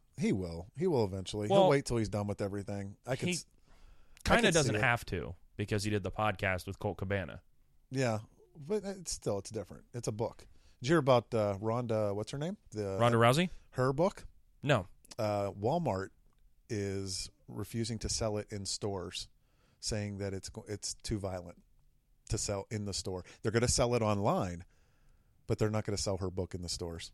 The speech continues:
Speaker 1: saying it's too violent.
Speaker 2: Too violent? Like, what does she do? Give detailed accounts of how she beat the shit out of people?
Speaker 1: No idea. I don't know if she
Speaker 2: That's what she
Speaker 1: give-,
Speaker 2: does for a living.
Speaker 1: I don't know if she gives detail of what's going through her mind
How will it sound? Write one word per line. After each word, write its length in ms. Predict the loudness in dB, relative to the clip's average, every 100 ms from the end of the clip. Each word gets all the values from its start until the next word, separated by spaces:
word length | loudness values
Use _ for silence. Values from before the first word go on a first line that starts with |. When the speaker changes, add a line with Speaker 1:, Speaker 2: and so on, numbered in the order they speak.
| _ _
Speaker 1:
saying 300 | -2 -2 -2
it's 140 | -8
too 160 | -8 -8
violent. 360 | -8 -12 -16 -20 _ _ -12
Speaker 2:
Too 180 | -2 0
violent? 460 | 6 8 8 4 0
Like, 200 | -2 0
what 140 | -2
does 100 | 0
she 120 | -2 0
do? 180 | 0
Give 300 | 0 -2 -2
detailed 380 | -2 6 6 6
accounts 500 | 2 0 0 2 2
of 100 | 0
how 380 | 2 2 0 -4
she 420 | -6 -4 -2 -2 -6 -12 -14 -14 -4
beat 220 | -2 -2
the 120 | -6
shit 220 | -2 0
out 100 | 2
of 80 | 2
people? 400 | 2 0 0 -2
Speaker 1:
No 160 | 2 4
idea. 320 | 4 4 2 -2 -2
I 140 | 2
don't 100 | 2
know 120 | 2
if 60 | 0
she 80 | 2
Speaker 2:
That's 80 | 4
what 80 | 4
she 60 |
Speaker 1:
give-, 80 | 6
Speaker 2:
does 160 | 6 6
for 120 | 4
a 40 | 6
living. 280 | 4 2 0
Speaker 1:
I 60 |
don't 80 | 2
know 80 | 2
if 60 | 2
she 120 | 2
gives 220 | 2 0
detail 420 | 0 2 2 2
of 80 | 0
what's 240 | -2 -4
going 220 | -6 -4 -2
through 160 | -2
her 140 | 0 -2
mind 500 | -2 -2 -2 -4